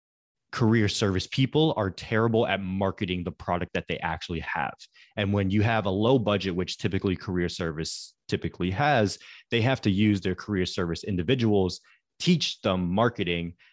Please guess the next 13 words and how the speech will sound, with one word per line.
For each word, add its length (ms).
and 160
then 120
now 180
they're 120
having 280
to 100
do 160
two 260
jobs 460
instead 240
of 80
just 280
one. 440